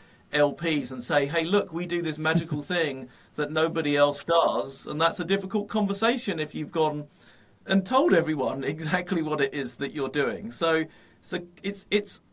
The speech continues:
you know, it is almost the classic innovator's dilemma where they cannot do it, but you kind of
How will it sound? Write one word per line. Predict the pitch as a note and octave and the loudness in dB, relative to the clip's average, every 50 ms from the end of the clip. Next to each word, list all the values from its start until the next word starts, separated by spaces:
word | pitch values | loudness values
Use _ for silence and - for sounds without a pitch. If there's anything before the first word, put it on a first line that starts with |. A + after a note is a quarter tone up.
| _ _ - | _ _ -6
you | F#3 G3+ G3 | -2 0 0
know, | - B3 - | 0 0 0
it | - F#3 F3+ | 0 0 0
is | F#3+ F#3 F3+ - | 0 -2 -2 0
almost | - G3+ A3+ G#3+ G3 E3+ D#3 D3 - - | 2 4 4 4 4 4 2 0 -2 -6
the | - E3 | -6 -8
classic | E3 - - F#3 F3+ F3+ - E3 D3+ - - | -6 0 2 2 2 2 0 -4 -4 -2 -2
innovator's | D#3 D3+ D3 D3 C#3+ C#3+ C#3+ C#3+ D3 C#3+ | -2 0 0 2 0 0 0 -2 -8 -6
dilemma | C#3+ D3 C#3 C#3 C3+ C3+ C3 | -4 -2 0 0 0 0 0
where | C3+ C3+ C3 C3 | 0 0 0 -2
they | B2 - D#3 E3 F#3+ G3+ | -2 0 2 2 2 2
cannot | - - F#3+ E3+ E3 D#3+ - - | 0 -2 -4 -2 -2 -2 -4 0
do | - C#3+ B2+ A#2+ | 0 2 2 2
it, | A#2 A2+ - - _ _ _ _ _ _ _ _ _ _ | 0 -2 -4 -6 _ _ _ _ _ _ _ _ _ _
but | - D#3+ - | -8 -8 -6
you | E3 F#3 G#3 G3 | -2 -2 -2 -2
kind | - - A3 A#3+ A#3 | -2 0 2 4 4
of | G3+ - | 4 2